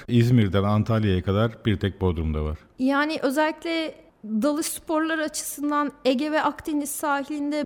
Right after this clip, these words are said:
Speaker 2: kaza anında vesaire acil durumda Bodrum ya da nereye gidiyorsan herhalde oraya gitmen gerekiyor.
Speaker 1: Evet, herhangi bir su altı hastalıklarını ilgilendiren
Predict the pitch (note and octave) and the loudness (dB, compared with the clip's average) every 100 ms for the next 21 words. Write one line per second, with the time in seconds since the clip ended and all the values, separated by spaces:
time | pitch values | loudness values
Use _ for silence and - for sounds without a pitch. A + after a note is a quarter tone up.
0 | - - C4 C#4+ C4+ C4+ C4+ C4+ C4 C4 | -4 -2 0 2 2 2 2 0 0 -2
1 | C4 D4+ C4 B3 A#3 A3+ - A#3+ B3 C4 | -4 -4 -2 -2 -2 -4 -2 0 0 0
2 | C4+ C4+ C#4+ C4+ C4+ D#4+ F4+ A#3+ A#3 D4 | -2 -4 -2 -2 0 -2 -4 -2 -2 0
3 | C4 D#4+ - E4+ D#4 F#4+ G4 - D#4+ D#4 | -2 -6 -6 -4 2 4 4 2 -4 -4
4 | D#4 C#4 D4 C#4+ - E4+ D4+ D4 D#4 D4+ | -4 -4 -4 -6 -8 -6 -2 -2 0 -2
5 | D4 C#4 A3+ G#3+ G#3 G3+ G3+ G#3 - G3 | 0 -2 -2 -6 -8 -8 -8 -10 -14 -18
6 | - - B2+ G#2 G2 A2+ B2 A#2 G#2 G2 | -20 -2 2 2 0 2 4 4 2 -2
7 | F#2+ F#2 B2+ A2 F#2 G2 F#2+ - G2 F#2 | -4 -4 -2 0 -2 -2 -4 -4 -6 -6
8 | - G2+ G2+ G2+ F2+ G2 F#2+ F#2+ F#2 F#2 | -4 -4 -2 -2 -2 -2 -2 -2 -2 -2